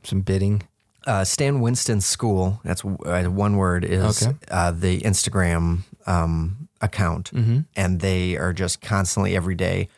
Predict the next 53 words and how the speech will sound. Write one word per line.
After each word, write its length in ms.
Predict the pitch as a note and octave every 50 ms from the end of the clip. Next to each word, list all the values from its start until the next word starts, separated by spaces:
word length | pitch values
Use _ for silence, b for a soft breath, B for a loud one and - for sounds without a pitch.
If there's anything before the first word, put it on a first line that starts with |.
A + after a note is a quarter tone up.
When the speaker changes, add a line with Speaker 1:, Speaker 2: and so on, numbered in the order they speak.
| b b b b b b _ _ -
Speaker 2:
posting 380 | - - G2+ F#2 - - G2 F#2+
either 220 | G2 F#2 E2+ F2
photos 560 | - - - G2 F#2+ F#2 F#2+ F2+ F2+ F2+ F2+
of 140 | E2+ F2 F2
what 160 | F#2 F2+ -
the 60 | -
school 280 | E2+ - - G#2+ G2 F#2+
is 80 | F#2+ F2+
doing 200 | - F#2+ G2 A#2+
Speaker 1:
Yeah. 100 | A2 -
Speaker 2:
now 380 | G2 G2 G2 G2 G2 G2 F#2+ -
or 240 | - G2 F#2+ F#2+ F#2+
the 140 | F2 E2+ F2
films 440 | - - - G2+ F#2+ F#2 F2+ F2+ F2+
that 120 | F#2 - -
they 80 | -
Speaker 1:
I 20 | F#2
Speaker 2:
have 200 | F2 G2+ G2 -
Speaker 1:
definitely 280 | B2+ A2 G2 G2 G2 G#2+
Speaker 2:
done. 20 | G#2+
Speaker 1:
follow 280 | - - F#2+ G2 G2
that 140 | G2 G#2 A#2
account. 300 | C3 - G2 F2+ F2+ G2
Speaker 2:
Yeah. 40 | G2
Speaker 1:
It's 120 | G2+ - -
really 180 | B2 A#2 A2
fun 220 | G#2 - - G#2 G2
to 40 | G2
Speaker 2:
It's 80 | F#2+ -
Speaker 1:
see. 100 | - G#2
Speaker 2:
fantastic. 580 | G2 F#2+ F2+ - G#2 F2+ F2 F2 - F#2 F2
So 140 | - - F2
I 60 | F2+
recommend 420 | F#2 G2 G2 F#2 F#2+ F2+ F2+ F2 F2
that 240 | F2+ F2 E2+ - -
to 80 | -
anyone 460 | F#2 - F2+ F2+ F2+ F2 F2+ F2+ F2+ F#2
who, 240 | F#2 F#2 F2+ F2+ F#2+
uh, 280 | F#2+ F#2 F#2 F#2+ G2 A2+ A#2+ -
is 160 | - F#2 F2+
on 160 | F2+ F2 F2+
the 80 | F2+ F2+ F#2
Instagrams. 720 | F2+ F2 - - F#2 F#2 F2 F2 F#2 F#2 F#2+ G2+ - - _ _ _ -
Speaker 1:
Yeah. 240 | G#2 G#2+ D3 F#3 F3 - _ _ -
Speaker 2:
It's, 260 | - A#2+ - - -
uh, 280 | - - - - - A#2 - _ _ _ _ _ _ _
it's 280 | - - - - - - -
amazing 540 | - F2+ F2+ F2+ F2 E2+ - - - - G2+ - _
what 160 | - F2+ - G2
he 100 | F2+ E2+
did. 260 | E2 - - - G2
He 160 | F#2+ E2+ F2
is, 380 | D2+ - - - - - - -